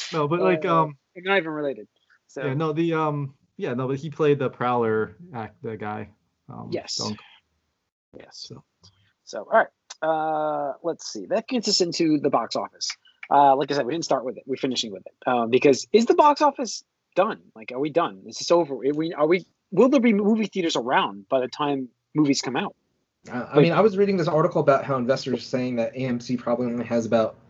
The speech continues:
Speaker 3: six months, uh, left of, like, actual liquid cash, before
Speaker 1: Mm-hmm.
Speaker 3: they either have to somehow get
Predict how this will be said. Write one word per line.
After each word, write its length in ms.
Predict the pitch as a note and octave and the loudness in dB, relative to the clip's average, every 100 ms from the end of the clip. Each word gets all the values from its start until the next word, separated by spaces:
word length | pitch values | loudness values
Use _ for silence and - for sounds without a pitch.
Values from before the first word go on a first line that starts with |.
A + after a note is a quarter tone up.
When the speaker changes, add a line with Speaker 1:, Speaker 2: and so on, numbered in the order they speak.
| _ _ _ - | _ _ _ -12
Speaker 3:
six 360 | - C#3 - | 0 0 0
months, 520 | A#2+ G#2+ D#3 - - - _ | -2 0 -2 -6 -18 -20 _
uh, 300 | A#2+ G#2+ G2+ - - | -2 -2 -4 -6 0
left 440 | A#2 - - - - | 0 0 -8 -20 -6
of, 220 | G#2+ F#2+ | -4 -4
like, 180 | F2+ E2+ - _ _ _ - - | -8 -12 -18 _ _ _ -14 -8
actual 640 | A2+ - A#2+ A2 G#2 - - _ _ - | -6 -4 0 2 2 0 -10 _ _ 0
liquid 300 | A#2+ B2 F#2+ | 0 0 -4
cash, 440 | - G2+ B2+ D3+ - _ _ _ _ A#2+ | -4 0 0 -2 -8 _ _ _ _ -2
before 260 | B2+ C3 A#2 | 0 2 2
Speaker 1:
Mm-hmm. 80 | |
Speaker 3:
they 60 | B2 | 2
either 220 | B2 A#2 | 0 0
have 200 | A2+ G#2+ | 0 -4
to 240 | - G#2+ G2 | -4 -6 -4
somehow 300 | A2+ G#2 G#2 | -4 -2 -4
get 360 | A2+ A2 G#2+ | 0 2 2